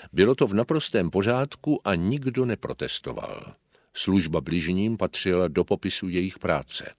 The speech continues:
Jestliže o manžela, děti, o domácnost bylo dobře postaráno, nebylo o čem diskutovat.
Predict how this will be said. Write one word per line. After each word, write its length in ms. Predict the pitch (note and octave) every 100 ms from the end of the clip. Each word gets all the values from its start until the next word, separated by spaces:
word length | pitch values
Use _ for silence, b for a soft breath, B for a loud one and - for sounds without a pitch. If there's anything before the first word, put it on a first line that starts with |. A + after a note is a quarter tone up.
| B B B B
Jestliže 500 | - A2+ - D#3 B2+
o 120 | - G2
manžela, 560 | A#2+ C3+ B2+ C#3 C#3+
děti, 560 | B2+ G2 - - A#2 C3
o 100 | F2
domácnost 960 | F2+ F2 E2+ E2+ - G2+ A#2+ B2+ -
bylo 320 | E2+ F2+ F2+ E2
dobře 360 | D#2 D2+ -
postaráno, 800 | - D2 - F#2 F#2 F#2+ G#2+ B2 b b -
nebylo 440 | A2+ D#3 E3+ E3
o 80 | C3+
čem 220 | - C#3+
diskutovat. 640 | C3 G#2 - C2+ - A2